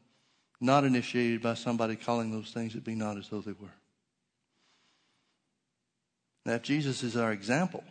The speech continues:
then, then that means you can't just turn it on and off when you want to. 'Cause don't you know Jesus would have made a big splash by healing everybody at the pool of Bethesda?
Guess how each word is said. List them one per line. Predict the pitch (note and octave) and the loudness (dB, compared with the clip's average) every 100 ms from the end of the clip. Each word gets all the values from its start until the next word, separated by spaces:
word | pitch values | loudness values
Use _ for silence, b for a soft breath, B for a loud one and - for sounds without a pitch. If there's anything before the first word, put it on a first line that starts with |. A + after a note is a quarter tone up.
| _ _ _ _ _ _ _ _ _ _ _ _ _ | _ _ _ _ _ _ _ _ _ _ _ _ _
then, | B2 B2+ C3+ | 2 4 2
then | C3 A#2+ B2 | 0 0 4
that | C#3 C3 | 4 4
means | C3 B2 | 2 2
you | A#2+ | -2
can't | C#3+ C3+ | 0 0
just | A#2 A#2 | 0 -4
turn | - C3 | 0 0
it | A#2+ | 2
on | A#2+ A#2 | 0 2
and | A#2 | 2
off | B2 A#2 | 0 0
when | A#2+ | -4
you | G#2+ | -2
want | A2 C#3 | -4 -6
to. | - - - _ _ _ _ _ _ _ _ _ _ _ _ _ _ _ _ _ _ _ _ _ _ _ | -8 -14 -18 _ _ _ _ _ _ _ _ _ _ _ _ _ _ _ _ _ _ _ _ _ _ _
'Cause | A#2 G#2+ | -6 2
don't | C3 B2+ | 2 4
you | C3+ | 4
know | C3 | 4
Jesus | B2+ C3+ C3+ B2 | 4 2 2 0
would | B2 B2+ | 0 4
have | |
made | B2 A#2+ | 4 4
a | |
big | A2+ C3+ | 2 0
splash | - - D3 C#3+ C3 | 0 2 4 4 2
by | B2 | 0
healing | A#2+ B2+ B2 | 2 0 2
everybody | B2+ A#2+ A#2 A#2+ A#2 | 0 0 2 2 2
at | A2+ | -2
the | - | -4
pool | A#2+ | -4
of | A2 | -2
Bethesda? | G2 - B2+ A#2+ - | -4 -2 -2 -4 -12